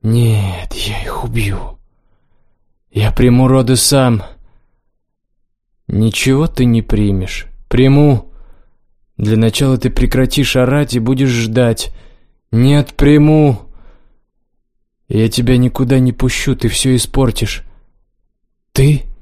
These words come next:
не пустишь?" "Я не пущу".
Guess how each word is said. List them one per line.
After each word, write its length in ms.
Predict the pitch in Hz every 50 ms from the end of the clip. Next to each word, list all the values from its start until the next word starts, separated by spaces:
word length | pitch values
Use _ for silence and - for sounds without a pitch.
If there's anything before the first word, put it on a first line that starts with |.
| - - - _ _ _ _ _ _ _ _ _ _ _ _ _ _ _ _ _ _ _ _ _ _
не 200 | - 123 127 131
пустишь?" 640 | - - - 180 185 175 - - - 147 - - - - - - - - - - _ _ _ _ _ _ _ _ _ _ _ _ _ _ _ _ _ _ _
"Я 540 | - 110 101 104 117 117 120 120 127 127 127
не 140 | 127 131 127
пущу". 640 | - - 127 117 - - - - 110 104 - -